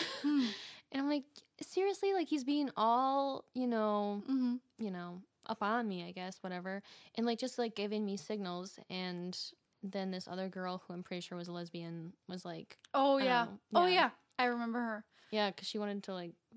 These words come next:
Speaker 2: no, anyways, thir-, P G thirteen. Anyways, um, so, yeah, she was just weird.
Speaker 1: She, yes, I remember.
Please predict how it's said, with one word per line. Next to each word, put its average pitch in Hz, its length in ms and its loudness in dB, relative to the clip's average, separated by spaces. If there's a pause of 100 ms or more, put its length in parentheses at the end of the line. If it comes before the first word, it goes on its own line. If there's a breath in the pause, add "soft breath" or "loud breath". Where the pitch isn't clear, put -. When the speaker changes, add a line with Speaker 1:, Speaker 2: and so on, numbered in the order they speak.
(300)
Speaker 2:
no, 196 240 -2
anyways, 175 280 -2
thir-, - 240 -4
P 262 140 0
G 233 100 0
thirteen. 160 340 -6
Anyways, 190 280 -2 (440 loud breath)
um, 233 320 8 (160)
so, 240 340 4
yeah, 214 140 2
she 254 160 -4
was 247 120 2
just 226 180 -4
weird. 202 360 2
Speaker 1:
She, 320 760 0
yes, 226 400 0
I 226 100 0
remember. 214 800 -4